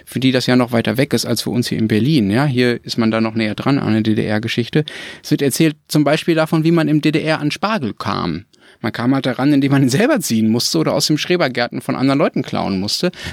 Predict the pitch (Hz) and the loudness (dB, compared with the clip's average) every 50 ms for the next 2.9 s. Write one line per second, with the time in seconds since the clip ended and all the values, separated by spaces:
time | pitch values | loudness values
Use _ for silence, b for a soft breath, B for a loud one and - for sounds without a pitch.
0 | B B - 120 117 123 117 117 160 - - 160 147 - - 139 135 156 170 165 | B B -4 0 2 2 2 2 2 0 2 0 0 0 0 -2 -2 0 0 0
1 | 143 139 - 139 - - 113 - - 120 - 131 196 302 339 320 160 135 110 101 | 0 0 -2 -4 -4 -8 -4 -2 -2 -2 0 2 2 2 2 2 2 0 0 -2
2 | 104 - - 110 110 120 131 156 123 131 131 127 131 131 127 127 131 | -4 -4 -4 -2 0 0 0 2 2 2 2 2 2 4 4 2 2